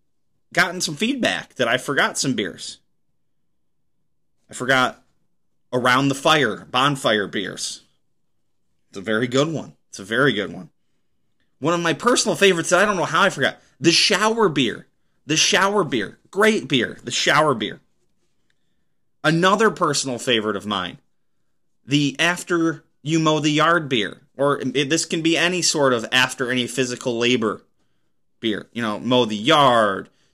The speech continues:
throw some mulch, cut down some trees, cut some wood. After, after the mow beer. I like that. And another one that's a great one that I left out.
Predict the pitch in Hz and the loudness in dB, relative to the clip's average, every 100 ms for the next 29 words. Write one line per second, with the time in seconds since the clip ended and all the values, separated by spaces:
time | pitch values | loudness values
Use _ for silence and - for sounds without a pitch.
0 | _ _ 170 139 - 107 101 147 160 117 | _ _ -2 0 -2 -6 -4 0 0 0
1 | - - - 160 - 120 127 113 - 98 | -6 -8 -6 -6 -4 0 0 -2 -8 -6
2 | - 185 165 127 110 - 139 - 131 113 | -2 2 2 0 -2 -4 -4 -4 -4 0
3 | 139 160 117 85 _ _ _ _ _ _ | 4 6 4 0 _ _ _ _ _ _
4 | _ _ _ _ _ 143 156 170 160 156 | _ _ _ _ _ -6 -4 -2 -2 -2
5 | 131 143 156 180 160 156 147 170 120 90 | -4 -4 -4 -4 -4 2 2 2 0 -6
6 | - _ - 135 135 147 143 - _ _ | -8 _ -4 0 0 0 0 -2 _ _
7 | _ _ _ _ _ _ _ _ _ 147 | _ _ _ _ _ _ _ _ _ -6
8 | 151 175 180 190 190 196 170 143 117 107 | -4 -2 0 0 0 0 0 -2 -2 -4
9 | 120 113 110 - 101 95 92 98 92 - | -6 -2 -2 -2 -8 -6 -6 -4 -8 -8
10 | 92 - | -10 -10